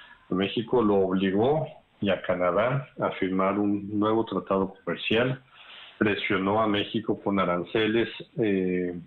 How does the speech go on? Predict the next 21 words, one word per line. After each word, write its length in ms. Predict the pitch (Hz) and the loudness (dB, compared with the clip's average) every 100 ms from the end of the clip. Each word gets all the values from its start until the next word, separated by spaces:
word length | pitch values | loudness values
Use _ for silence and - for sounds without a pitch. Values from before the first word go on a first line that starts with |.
| - - | -8 -2
comerciales, 640 | 92 90 - 113 113 123 - - - | -2 -2 0 0 2 0 -4 -6 -4
so 160 | 98 | -2
pena 260 | 104 104 107 | 0 0 0
de 160 | 95 | 0
que 340 | 90 95 90 - - - - - _ | -2 0 0 -4 -14 -20 -20 -20 _
no, 560 | 98 101 107 110 - - - | 0 2 2 0 -2 -8 -2
eh, 460 | 101 92 95 95 | 0 0 0 -2
de 120 | 95 90 | -4 -2
que 80 | |
apoyáramos 680 | 92 - 92 104 107 117 104 - | -4 0 0 2 2 0 -2 -2
con 140 | 95 | -2
el 60 | 85 | -2
control 680 | - 87 - 101 107 110 - - - - _ _ | -4 -4 0 2 2 0 -2 -12 -20 -20 _ _
de 120 | 98 | 0
las 160 | 87 - | 0 -2
caravanas 560 | - 92 90 101 104 92 | -2 0 0 0 -2 -4
centroamericanas 960 | 95 90 92 87 87 - 110 113 117 - | -6 -4 -4 -4 -6 -2 -2 0 -2 -4
y 80 | 98 | -2
de 80 | 90 | -2
otros 240 | 90 98 - | -2 -6 -4
países. 500 | 107 113 117 - 143 | 0 0 0 -4 -6